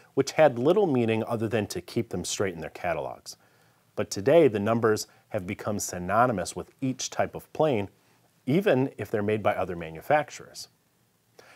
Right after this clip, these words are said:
They may be divided into three groups: the smoothers,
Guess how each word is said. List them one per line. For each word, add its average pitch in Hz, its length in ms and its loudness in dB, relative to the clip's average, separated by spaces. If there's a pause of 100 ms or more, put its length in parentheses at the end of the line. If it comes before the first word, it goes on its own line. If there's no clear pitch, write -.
(120)
They 127 100 2
may 147 160 8
be 214 140 2
divided 147 480 8
into - 240 -2
three 131 260 4
groups: 98 400 -4 (320)
the - 80 -2
smoothers, 139 640 6